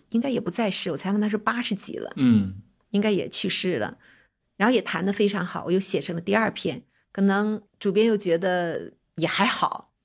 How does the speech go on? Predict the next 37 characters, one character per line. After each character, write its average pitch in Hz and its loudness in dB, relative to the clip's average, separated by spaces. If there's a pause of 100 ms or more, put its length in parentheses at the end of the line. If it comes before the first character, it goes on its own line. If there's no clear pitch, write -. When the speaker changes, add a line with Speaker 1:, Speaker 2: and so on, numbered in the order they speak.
Speaker 1:
再 208 2
加 214 2
上 196 0
配 202 -2
一 185 0
些 208 2
老 190 2
图 - -6
片， 190 0
所 240 2
以 247 0 (320)
跟 269 4
周 269 2
刊 285 -2
的 240 0
其 - -2
他 240 -4
的 226 2
栏 180 2
目 220 2
不 233 -2
一 226 0
样， 208 2
我 160 0
的 202 -2
那 262 2
个 208 0
栏 170 0
目 190 2
完 175 2
全 220 -2
是 202 -2
黑 302 -4
白 - 0
色 202 0
调 120 2
的。 - -10